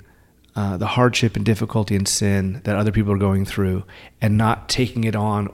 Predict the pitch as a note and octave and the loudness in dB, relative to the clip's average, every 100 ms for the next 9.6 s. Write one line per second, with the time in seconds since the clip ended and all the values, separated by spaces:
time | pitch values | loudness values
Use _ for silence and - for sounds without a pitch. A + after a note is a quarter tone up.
0 | - B2+ C#3 A#2+ G#2 G#2 - - - A2+ | 0 4 6 4 2 -2 -12 -10 -4 0
1 | A2+ A#2+ B2+ A#2 A2 F#2 - - _ G2+ | 2 4 2 0 -4 -8 -16 -20 _ -4
2 | A2+ B2 A#2+ G#2+ - G2+ - - A#2 G#2 | -2 0 0 -2 -2 -2 -2 -6 -6 -4
3 | A2 A2 G#2 A2+ G#2+ G#2 G2+ G2 F#2+ A2 | -2 0 0 0 0 -2 -2 -4 -4 -4
4 | G2+ G2 G2 G2+ G#2 G2+ - F#2+ F#2 G2 | -2 -2 -4 -4 -2 -4 -4 -6 -4 -4
5 | G#2+ G2+ G2 G2 - F#2+ F#2 - G#2+ G#2+ | -6 -6 -6 -6 -6 -6 -6 -8 -6 -4
6 | G#2 G#2 G#2+ F#2+ - G#2 G2+ F#2 F#2+ - | -2 -2 -4 -6 -8 -8 -8 -10 -14 -20
7 | - - G2+ G#2 G2+ G#2 G2+ G2 F#2 F#2+ | -20 -16 -12 -10 -10 -8 -8 -8 -10 -8
8 | G2+ A2 B2+ C3+ - - F2 - G#2+ F#2 | -8 -6 -8 -10 -16 -20 -20 -8 -6 -4
9 | - G2+ F2+ E2 - | -4 -4 -4 -6 -10